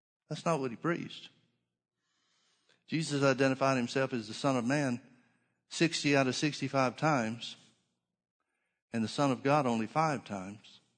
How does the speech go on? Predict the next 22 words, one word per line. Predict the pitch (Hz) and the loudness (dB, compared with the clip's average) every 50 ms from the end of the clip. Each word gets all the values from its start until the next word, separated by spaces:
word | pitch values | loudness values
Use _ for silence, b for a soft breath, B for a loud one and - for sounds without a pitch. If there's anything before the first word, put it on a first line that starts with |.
| _ _ _ _ _ _ _ _ _ _ _ _ _ _ _ _ _ - - | _ _ _ _ _ _ _ _ _ _ _ _ _ _ _ _ _ -14 -12
and | 104 98 | -10 -6
three | - 131 156 156 | -2 0 2 2
of | 139 | 4
those | 131 131 123 | 2 2 0
five | - - 139 135 135 127 123 | 0 2 2 2 2 2 0
are | 123 | 0
in | 120 117 | 0 -2
the | 113 | -2
same | - - 135 123 113 | -2 -2 -2 0 -2
setting. | - - 165 156 131 98 85 - - _ _ _ _ _ _ _ _ _ _ _ _ _ _ _ _ _ _ _ _ _ _ _ _ _ _ _ _ _ _ _ _ _ _ _ _ _ _ _ _ _ _ _ _ _ _ _ _ _ _ _ _ _ _ _ _ _ _ _ _ _ _ _ | 0 0 0 0 0 -4 -10 -12 -18 _ _ _ _ _ _ _ _ _ _ _ _ _ _ _ _ _ _ _ _ _ _ _ _ _ _ _ _ _ _ _ _ _ _ _ _ _ _ _ _ _ _ _ _ _ _ _ _ _ _ _ _ _ _ _ _ _ _ _ _ _ _ _
He | - 156 | -2 2
didn't | 160 185 170 147 | 4 4 4 4
go | 151 156 | 4 4
around | 151 143 147 151 143 131 | 4 6 4 4 4 4
telling | 180 180 180 151 135 | 2 2 4 4 2
everybody | 127 120 113 120 123 135 131 | 2 0 0 0 0 0 0
he | 127 | -2
was | 120 107 | -2 -4
the | 110 | -6
Son | - - 139 139 131 | -6 -4 -4 -4 -4
of | 120 - | -6 -6
God. | 143 143 156 160 | -8 -8 -8 -8